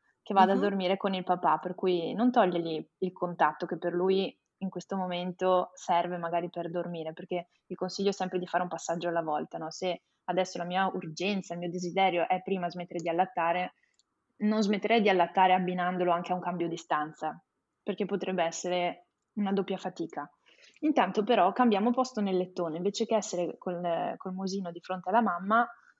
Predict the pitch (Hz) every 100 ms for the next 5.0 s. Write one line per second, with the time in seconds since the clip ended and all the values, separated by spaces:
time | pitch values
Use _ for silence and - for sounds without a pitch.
0 | _ 233 - - 208 233 165 233 226 220
1 | 247 220 185 214 202 185 180 185 175 175
2 | 160 - - - - 202 220 190 185 202
3 | 196 202 214 208 185 180 175 - 190 -
4 | 208 190 196 208 185 180 _ 214 277